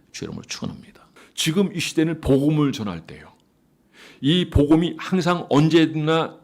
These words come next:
전할 수 있는 게 아니에요. 이 문이 막힐 때가 있다는 걸 아셔야 돼요. 때를 얻든지 못 얻든지 하나님의 복음을 전하는 여러분 되기 바랍니다. 삶으로 전해야 돼요. 경건함으로 전해야 돼요. 그리고 입술을 전해야 돼요.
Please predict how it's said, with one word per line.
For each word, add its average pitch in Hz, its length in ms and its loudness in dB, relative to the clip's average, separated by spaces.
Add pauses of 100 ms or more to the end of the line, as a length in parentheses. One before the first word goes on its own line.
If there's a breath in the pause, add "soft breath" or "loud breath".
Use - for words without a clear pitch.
전할 151 320 0
수 156 120 -4
있는 135 120 -4
게 87 100 -6
아니에요. 76 220 -12 (340 soft breath)
이 175 180 2
문이 165 260 2
막힐 156 520 -2
때가 160 220 2
있다는 104 240 -6
걸 95 100 -10
아셔야 - 220 -14 (100)
돼요. - 140 -20 (800 soft breath)
때를 226 360 6
얻든지 165 600 4
못 160 300 6
얻든지 175 380 2
하나님의 180 460 0
복음을 147 340 2
전하는 135 300 -2
여러분 113 180 2
되기 87 180 -6
바랍니다. - 260 -16 (160 loud breath)
삶으로 220 560 4
전해야 90 340 0
돼요. 73 120 -10 (480 soft breath)
경건함으로 196 640 6
전해야 98 420 -2
돼요. - 120 -12 (260 soft breath)
그리고 185 260 4
입술을 196 440 2
전해야 139 360 2
돼요. - 340 -10